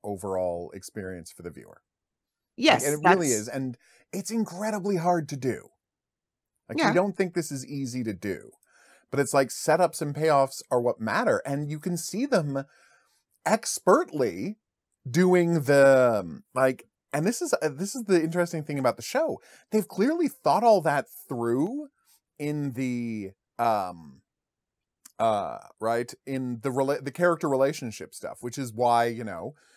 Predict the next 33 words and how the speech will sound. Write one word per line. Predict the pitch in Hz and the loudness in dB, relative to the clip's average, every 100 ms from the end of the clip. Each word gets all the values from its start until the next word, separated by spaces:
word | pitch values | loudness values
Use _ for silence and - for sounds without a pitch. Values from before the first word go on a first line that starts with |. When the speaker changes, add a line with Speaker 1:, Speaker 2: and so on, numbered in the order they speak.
| _ | _
Speaker 1:
we | 117 131 | -6 0
get | 131 - | 0 0
<laughs> | 123 | 0
all | 175 156 | 2 2
of | 160 123 | -2 0
this, | 139 127 - - - | 0 0 -6 -16 -4
uh, | 110 101 | -4 -4
setup | - - 120 117 113 | -6 -2 2 2 -2
for | - 131 120 | -8 -10 -6
what's | 107 107 | -6 -6
going | - 110 113 101 | -8 -8 -8 -8
on | 90 95 117 | -8 -8 -10
with | 101 95 104 - _ _ _ | -10 -8 -10 -12 _ _ _
J | - 110 101 | -6 -6 -4
J | 120 123 | -2 -2
and | 135 | -4
Will, | 302 - - _ _ _ _ - | -6 -6 -12 _ _ _ _ -6
and | 139 127 | -4 0
them | 127 120 113 107 - _ | 0 0 -2 -6 -10 _
clearly | - 147 143 139 143 147 139 139 139 131 - | -14 -6 -2 0 0 -2 -2 -4 -4 -6 -8
and | 120 113 123 | -8 -8 -8
doing | 139 135 | -6 -4
a | 131 | -4
really | 123 143 135 | -4 -4 -2
great | 131 120 | -2 -2
job | 131 123 | -2 -4
of | 107 | -8
building | - 131 131 123 | -4 -2 -2 -2
that | 120 120 120 | -2 -2 -2
over | 131 117 123 | -4 -4 -4
all | 113 110 110 | 0 0 2
five | 110 98 131 | 0 0 0
episodes. | - - - - - | -2 -8 -14 -18 -20